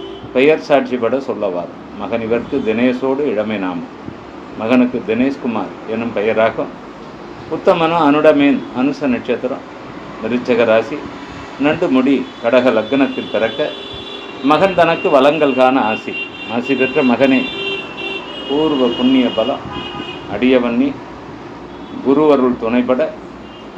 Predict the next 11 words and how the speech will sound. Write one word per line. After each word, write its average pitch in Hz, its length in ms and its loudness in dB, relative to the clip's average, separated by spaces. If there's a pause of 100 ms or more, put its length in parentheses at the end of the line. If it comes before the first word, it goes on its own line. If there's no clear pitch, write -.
ஆன்மீக 151 520 2
ஞான 127 300 2
வழி 120 220 0
வந்து 113 280 -4 (760)
வகையான 123 580 4
தர்மப்பணி 123 640 2 (100)
தொடர்புகளிலும் 120 920 0
இருக்க 107 280 -6 (380)
வளவனே 131 460 4 (1000)
உந்தனுக்கு 113 520 0 (1080)
காகபுஜண்ட 151 640 4